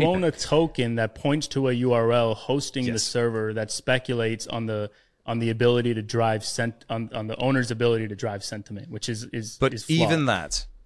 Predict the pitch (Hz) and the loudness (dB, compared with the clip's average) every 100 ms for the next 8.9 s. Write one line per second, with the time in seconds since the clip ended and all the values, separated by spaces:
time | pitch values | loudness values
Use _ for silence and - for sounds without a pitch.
0 | _ 135 139 143 117 82 - - - - | _ -2 2 2 2 -2 -6 -10 -10 -6
1 | - 151 160 151 131 127 98 85 85 - | 0 2 2 0 0 0 -2 -2 -10 -16
2 | _ _ _ - 120 - - 151 156 147 | _ _ _ -4 2 2 4 4 4 2
3 | 139 117 85 90 - - _ _ - 110 | 2 2 0 -2 -4 -6 _ _ -8 -4
4 | 113 104 123 123 135 139 139 120 120 - | -2 -2 0 0 0 0 0 -2 -4 -2
5 | 113 104 90 110 101 98 110 - 104 95 | -2 -2 -4 -4 -4 -4 -4 -2 0 -2
6 | 90 - _ _ _ _ _ _ _ _ | -4 -12 _ _ _ _ _ _ _ _
7 | _ _ _ _ 113 131 131 - 135 - | _ _ _ _ 0 2 2 0 0 0
8 | 101 104 90 87 87 87 76 73 - | -2 -2 -4 -4 -4 -4 -8 -10 -14